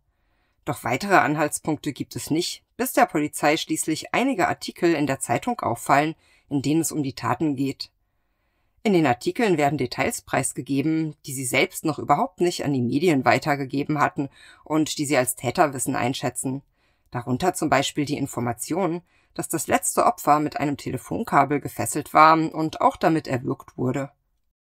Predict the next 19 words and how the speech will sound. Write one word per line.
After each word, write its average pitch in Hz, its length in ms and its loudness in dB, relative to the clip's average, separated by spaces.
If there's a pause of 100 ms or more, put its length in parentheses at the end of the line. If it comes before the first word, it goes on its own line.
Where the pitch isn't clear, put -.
(580)
Die 311 120 6
Artikel 190 440 6
wurden 185 220 4
alle 226 320 4
von 185 180 0
dem 165 160 2
sechsundfünfzigjährigen 156 1200 -4
Journalisten 139 640 0
Vlado 180 400 2
Taneski - 540 -4
geschrieben, 151 560 -4 (320)
der - 160 4
auch 147 100 0
damals 190 400 4
bereits 139 400 0
Mitras - 380 0
Familie 135 480 -2
interviewt 131 560 -6
hatte. 135 320 -4